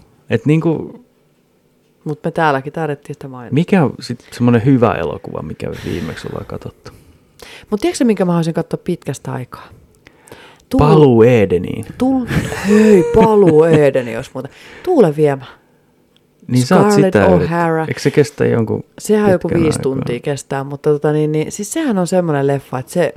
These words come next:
Speaker 2: kyllä mun tekisi mieli katsoa se joku kerta. Sehän on niin oikein semmoinen vaikuttava elokuva kyllä. Mä muistan, että se on semmoinen niinku, se on semmoinen, että sitä jää sitten toljottaa. Vanha kuin taivas, mutta se on ne-, se on vaan hyvä.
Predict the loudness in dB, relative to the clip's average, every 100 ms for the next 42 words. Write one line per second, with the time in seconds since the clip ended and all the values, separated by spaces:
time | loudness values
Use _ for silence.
0 | -8 -8 -8 -8 -6 -4 -6 -6 -4 -4
1 | -6 -6 -14 -12 -12 -12 -14 -16 -20 _
2 | _ -6 -2 0 0 0 0 0 0 -2
3 | -4 -4 -2 -2 -2 -6 -12 -14 -12 -12
4 | -10 -10 -12 -20 -18 -16 -16 -14 -10 -6
5 | -4 -6 -10 -16 -16 -14 -14 -14 -16 -16
6 | -18 -20 -16 -18 -18 _ _ _ _ _
7 | _ _ _ _ _ _ _ -8 -6 -4
8 | -4 -6 -8 -12 -12 -12 -14 -16 -18 -20
9 | -20 -14 -10 -10 -12 -16 _ -18 -16 -8
10 | -6 -4 -4 -4 -6 -8 -6 -2 0 -2
11 | -6 -12 -10 -8 -8 -12 _ _ -14 -10
12 | -8 -10 -14 -16 -14 -12 -12 -10 -10 -12